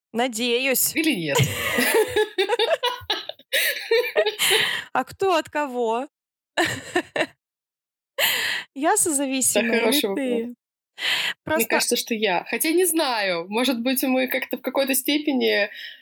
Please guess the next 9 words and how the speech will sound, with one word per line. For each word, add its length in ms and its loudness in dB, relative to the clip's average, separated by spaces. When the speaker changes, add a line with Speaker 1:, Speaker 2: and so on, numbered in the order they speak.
Speaker 2:
от 180 -4
разных, 500 0
э, 520 2
субличностей 680 2
друг 220 -2
друга 680 2
<laughs> 20 -2
обе 300 2
зависим. 800 0